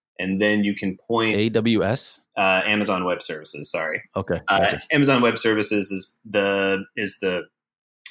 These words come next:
Speaker 1: the place where most startups would store their, uh, store their application. So instead of storing it in a place like that in the hands of a private company that can shut you down, you would store it on decentralized storage on, like, a,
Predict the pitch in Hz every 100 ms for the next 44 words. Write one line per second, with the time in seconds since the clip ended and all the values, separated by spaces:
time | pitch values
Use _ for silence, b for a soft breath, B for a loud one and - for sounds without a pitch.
0 | - 113 - 131 107 101 104 98 98 95
1 | 98 90 82 - 78 - 92 87 82 82
2 | 82 78 73 - - - 123 101 87 -
3 | - 80 - 113 _ - B B B -
4 | 113 113 131 127 117 123 120 107 104 101
5 | 95 101 95 98 87 - 98 90 82 -
6 | _ _ - 104 104 101 95 90 - 101
7 | 95 - 101 110 117 107 95 92 - 98
8 | 95 92 98 120 143 b b _ - 95
9 | 101 101 - 104 101 98 95 104 95 95
10 | 92 104 101 101 90 87 92 82 76 82
11 | 85 82 82 85